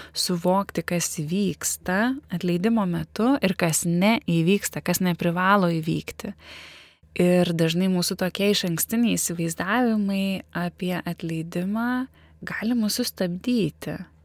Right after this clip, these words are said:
Ir turbūt, vat, klausant apie prievartą patyrusias moteris, kurios sugebėjo atleisti, tai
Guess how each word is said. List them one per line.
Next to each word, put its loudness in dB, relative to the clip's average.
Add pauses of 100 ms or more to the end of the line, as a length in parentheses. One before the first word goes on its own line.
(140)
Ir -4 (220)
turbūt, -4
vat, -4
klausant -2
apie -6 (560)
prievartą 4
patyrusias 2
moteris, 2
kurios 2
sugebėjo 0
atleisti, 0
tai 6